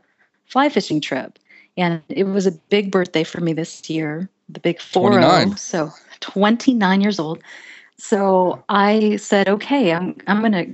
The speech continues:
Speaker 1: just splurge and I'm gonna do this kind of solo fly fishing trip around the state. You know, I worked so hard to get here, might as well focus on that." Well, my birthday's in August, and it's really hot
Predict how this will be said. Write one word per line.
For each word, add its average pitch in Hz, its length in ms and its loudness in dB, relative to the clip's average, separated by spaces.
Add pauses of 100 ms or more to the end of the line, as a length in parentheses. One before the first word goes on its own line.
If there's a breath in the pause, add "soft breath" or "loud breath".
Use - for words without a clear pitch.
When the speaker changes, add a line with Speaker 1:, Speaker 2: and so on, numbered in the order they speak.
(120)
Speaker 1:
just - 480 -4
splurge 202 580 2
and 175 100 -2
I'm 170 60 -2
gonna 170 100 -2
do 180 160 -2
this 165 240 -4
kind - 200 -12
of - 60 -14
solo 185 840 0 (480 soft breath)
fly 202 160 4
fishing 180 540 -2
trip 180 260 -2
around 165 340 0
the 156 60 -2
state. - 600 -8 (400)
You 180 80 -2
know, 160 80 0
I 165 80 4
worked 190 220 0
so 190 280 0
hard 190 300 -2
to - 60 -12 (200)
get 170 340 0 (200)
here, 156 260 -6
might 170 220 0
as 165 120 -4
well 151 280 -2 (100)
focus 165 320 -2
on 156 80 -6
that." 208 240 -2 (960 soft breath)
Well, 220 100 4
my 202 80 2
birthday's 202 400 2
in 170 100 0
August, - 720 -6 (1160 loud breath)
and 269 340 4
it's 247 200 0
really 202 240 4
hot - 520 -6